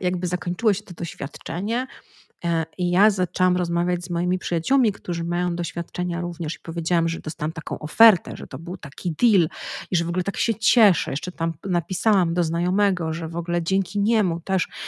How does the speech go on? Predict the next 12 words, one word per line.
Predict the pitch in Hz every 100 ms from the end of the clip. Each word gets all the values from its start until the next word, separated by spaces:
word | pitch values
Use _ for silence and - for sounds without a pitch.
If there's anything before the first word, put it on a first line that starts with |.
| - -
nie | 196 208
wzięłam | 190 226 196 175
tego | 190 185 180
deala | 170 226 226 185 139
i | - 175
w | 202
ogóle | 220 190 190 175 -
i, | - 151 160 165 -
a, | 165 160 160 - -
i | 190
tak | 165 185
dalej. | 208 202 185 175 175